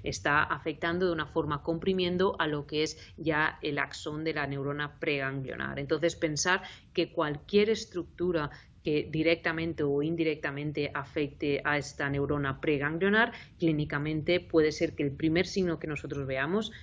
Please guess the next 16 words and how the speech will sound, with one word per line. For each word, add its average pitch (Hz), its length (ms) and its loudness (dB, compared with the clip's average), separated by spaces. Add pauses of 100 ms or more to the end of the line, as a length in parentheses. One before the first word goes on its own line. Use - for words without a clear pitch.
sea 147 200 0
un 139 80 0
síndrome 135 360 -4
de 131 140 -8
Horner. - 440 -14 (800)
Y 196 120 6
luego, 175 380 8 (260)
cuando 160 220 0
hablamos 160 260 0
de 185 100 2
las 175 180 0
de 170 80 4
primer 147 300 -2
orden, 170 380 0
es 151 200 -4
muy 175 260 0